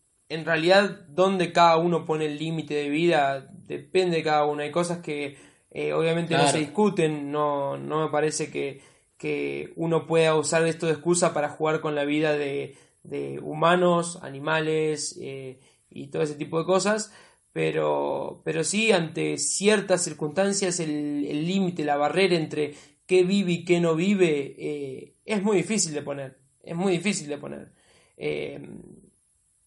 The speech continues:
Speaker 1: ah, yo veía, por ejemplo,
Speaker 2: Claro.
Speaker 1: una discusión sobre, hay un microorganismo súper, súper chiquito, eh, que
Speaker 2: ¿Un qué?
Speaker 1: un microorganismo súper, súper chiquito,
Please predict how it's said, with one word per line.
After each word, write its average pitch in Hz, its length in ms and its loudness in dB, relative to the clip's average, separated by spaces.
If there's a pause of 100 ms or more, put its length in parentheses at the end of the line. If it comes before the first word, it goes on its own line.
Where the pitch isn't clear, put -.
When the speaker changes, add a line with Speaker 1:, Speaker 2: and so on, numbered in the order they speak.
(1080)
Speaker 1:
ah, 175 140 0
yo 185 160 2
veía, 190 200 8
por 175 100 0
ejemplo, 170 340 2
Speaker 2:
Claro. 135 180 2
Speaker 1:
una 175 160 0
discusión 170 460 0
sobre, 156 420 2
hay 156 180 0
un 151 340 -4
microorganismo 160 920 2
súper, 175 480 0
súper 156 300 -4
chiquito, 165 580 -2 (460)
eh, 139 380 -12
que - 200 -14 (440)
Speaker 2:
¿Un 165 120 -4
qué? 180 180 6
Speaker 1:
un 180 100 2
microorganismo 160 840 2 (220)
súper, 175 340 0
súper 170 220 0
chiquito, 170 540 -4